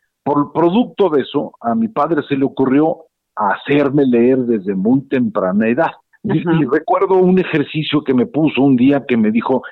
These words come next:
Speaker 1: "Aquí están estas, estas dos primeras páginas, léelas.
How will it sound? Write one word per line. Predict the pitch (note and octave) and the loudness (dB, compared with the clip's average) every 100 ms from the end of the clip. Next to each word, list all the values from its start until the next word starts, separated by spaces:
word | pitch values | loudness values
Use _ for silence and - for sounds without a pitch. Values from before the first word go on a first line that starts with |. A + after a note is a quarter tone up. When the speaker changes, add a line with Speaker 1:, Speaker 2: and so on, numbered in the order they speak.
| - | -10
Speaker 1:
"Aquí | - B2+ - | -6 -4 -2
están | G3 G3 E3 | -2 0 -2
estas, | D3+ - B2+ - _ _ _ - | -2 -2 -2 -2 _ _ _ -6
estas | - D#3+ F3+ D#3+ D#3+ | -4 -2 -2 -2 0
dos | E3 E3 | -2 -2
primeras | F3+ E3+ E3 D#3 - | -2 0 0 -2 -4
páginas, | D#3 - D3 F#2 - _ _ _ _ _ | -6 -2 -4 -4 -8 _ _ _ _ _
léelas. | - - C4 D4+ E2 - | -10 -2 2 2 0 -4